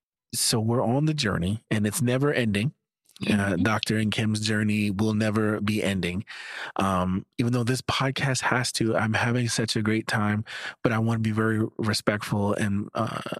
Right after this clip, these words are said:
Speaker 1: uh, very aware of everyone's time. But I wanted to ask this one last question, and it may
Speaker 2: Sure.
Speaker 1: not be directed just to young and Kim, but just any of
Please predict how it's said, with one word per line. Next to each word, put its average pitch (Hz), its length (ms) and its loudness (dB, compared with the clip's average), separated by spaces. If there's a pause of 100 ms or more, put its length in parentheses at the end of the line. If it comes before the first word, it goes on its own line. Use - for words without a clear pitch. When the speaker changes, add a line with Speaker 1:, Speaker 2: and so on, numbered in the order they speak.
(120)
Speaker 1:
uh, 107 260 -2
very 107 300 2
aware 104 520 2 (120)
of 104 140 0
everyone's 104 440 0
time. 101 380 -2 (720)
But 117 200 2
I 123 120 2
wanted 143 580 2
to 117 600 0 (100)
ask 110 380 0
this 113 260 0
one 107 420 2
last 85 360 -2
question, - 600 -4
and 107 140 0
it 110 100 2
may 127 120 2
Speaker 2:
Sure. 151 80 2
Speaker 1:
not 147 180 2
be 131 140 0
directed 117 500 0
just 120 340 0 (140)
to 104 460 0 (680)
young 101 680 0 (400)
and 90 160 0
Kim, 80 400 -4 (120)
but - 200 0
just - 340 -4
any 143 440 2
of 107 380 -2